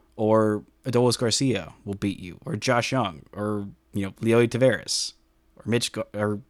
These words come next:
Jonah Heim, <laughs> or, or occasionally Evan Carter as well." Didn't matter who was behind Corey Seager because he trusted the guys behind him. That was a huge, huge moment. And then another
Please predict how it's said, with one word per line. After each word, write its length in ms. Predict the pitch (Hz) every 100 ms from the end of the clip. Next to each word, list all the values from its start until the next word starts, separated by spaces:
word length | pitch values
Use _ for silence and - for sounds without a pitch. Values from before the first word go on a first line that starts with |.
| _ 117
Jonah 220 | 120 127
Heim, 340 | 120 120 90 71
<laughs> 80 | 123
or, 240 | 147 143 135 - - - 202 185 143
or 360 | 131 147 143 - _ -
occasionally 500 | 131 156 175 156 160 - -
Evan 180 | 185
Carter 360 | 196 226 180 - _ -
as 120 | -
well." 240 | 233 - _ _ _ _ _
Didn't 220 | - 202 226
matter 400 | 240 185 - -
who 100 | 147
was 120 | 131
behind 380 | - 131 143 131
Corey 260 | 123 117 107
Seager 380 | - 104 107 123
because 320 | - - 101
he 100 | 131
trusted 340 | - 120 -
the 60 | 113
guys 220 | 104 104
behind 320 | - - 123
him. 180 | 113 110 - -
That 100 | 123
was 160 | 117 110
a 320 | 110 107 104
huge, 640 | - - - 110 107 101 -
huge 480 | - - 98 98 -
moment. 320 | 107 101 101
And 160 | 110 117
then 320 | 147 156 147 - - - - - -
another 520 | 143 151 156 151